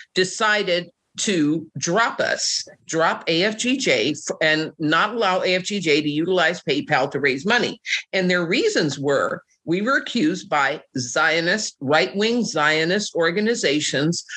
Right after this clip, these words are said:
of supporting terrorism because we support the liberation of Palestine. So you can't donate to Alliance for Global Justice through PayPal.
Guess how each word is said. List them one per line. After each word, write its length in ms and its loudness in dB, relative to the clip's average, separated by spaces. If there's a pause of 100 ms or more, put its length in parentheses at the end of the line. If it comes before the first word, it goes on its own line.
(120)
of 100 2
supporting 560 0
terrorism 680 0
because 560 0
we 180 0
support 600 0
the 100 -2
liberation 840 0
of 180 -2
Palestine. 760 0 (440)
So 140 2
you 200 0
can't 340 0
donate 520 0
to 140 0
Alliance 520 2
for 100 -4
Global 360 0
Justice 460 0
through 200 -2
PayPal. 580 0